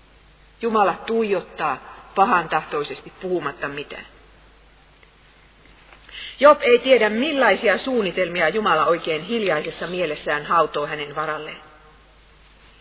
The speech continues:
Ja ystävät luulevat, että nämä Jobin sanat ovat osoitusta epäuskosta.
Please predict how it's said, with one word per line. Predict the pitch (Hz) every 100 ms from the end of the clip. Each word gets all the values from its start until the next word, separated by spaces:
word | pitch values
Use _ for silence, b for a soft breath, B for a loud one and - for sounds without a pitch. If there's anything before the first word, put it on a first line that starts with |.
| B B B -
Ja | 247
ystävät | 359 - 285 285 277
luulevat, | 311 254 196 185
että | - -
nämä | 226 226 220
Jobin | 285 233 202
sanat | 196 180 156 165
ovat | 160 -
osoitusta | 214 226 175 156 147 -
epäuskosta. | 240 254 165 - - - -